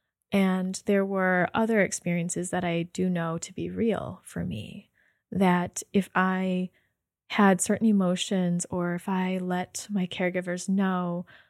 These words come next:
I was not happy with them or I was angry or I was hurt, that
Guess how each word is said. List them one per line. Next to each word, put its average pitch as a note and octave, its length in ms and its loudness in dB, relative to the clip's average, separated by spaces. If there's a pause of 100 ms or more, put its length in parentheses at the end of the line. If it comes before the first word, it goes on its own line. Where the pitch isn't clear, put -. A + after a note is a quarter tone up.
(160)
I F#3 80 2
was F#3 140 2
not F3+ 180 0
happy F#3 340 -4
with F3 140 -4
them E3+ 180 -12
or E3+ 100 -10
I E3+ 40 -8
was F3 180 -8
angry F3+ 400 -4
or F3+ 100 -10
I E3+ 80 -10
was F3 140 -12
hurt, - 440 -4 (760)
that F#3+ 480 2